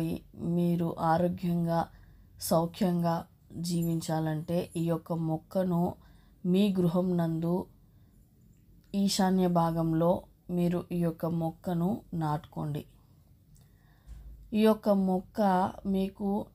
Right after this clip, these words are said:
నర్సరీలలో దొరుకుతుంది, మొక్కలు అమ్మే చోట, లేదంటే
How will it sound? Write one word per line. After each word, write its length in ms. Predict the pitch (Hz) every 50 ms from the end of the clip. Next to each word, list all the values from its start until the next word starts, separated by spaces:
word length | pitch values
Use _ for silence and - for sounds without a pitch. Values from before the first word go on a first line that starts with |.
| - 185 180
నర్సరీలలో 760 | 175 175 175 175 - 196 190 196 190 185 185 185 180 185 185 180 180
దొరుకుతుంది, 600 | 175 170 170 175 - - 180 175 170 170 175 180 190 - - - - _ _ - - - - - _ _ _ - _ _ _ - - - - 185 175
మొక్కలు 340 | 170 165 170 - 170 170 170
అమ్మే 180 | 175 165 165 160 165
చోట, 220 | 170 160 160 - 165 160 185 - - - - - _ - - 175
లేదంటే 500 | 170 175 170 175 170 170 170 170 175 175